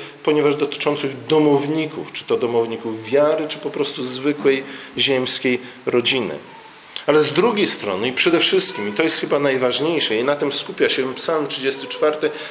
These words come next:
te historie pokazują nam, że wszelkie zło,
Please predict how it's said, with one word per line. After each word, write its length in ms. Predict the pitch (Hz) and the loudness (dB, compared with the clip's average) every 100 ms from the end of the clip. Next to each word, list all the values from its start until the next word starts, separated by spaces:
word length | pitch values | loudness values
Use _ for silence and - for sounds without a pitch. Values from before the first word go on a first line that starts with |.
| - | 0
te 120 | 196 | 2
historie 480 | 190 202 - 185 175 | 2 0 2 4 4
pokazują 600 | 175 151 147 139 165 151 | 4 2 2 2 2 4
nam, 320 | 123 135 143 | 4 2 2
że 180 | 139 131 135 - - - | 4 2 0 -10 -16 -4
wszelkie 420 | - 202 208 170 | 0 0 2 2
zło, 560 | 123 139 190 147 82 | 2 2 4 6 2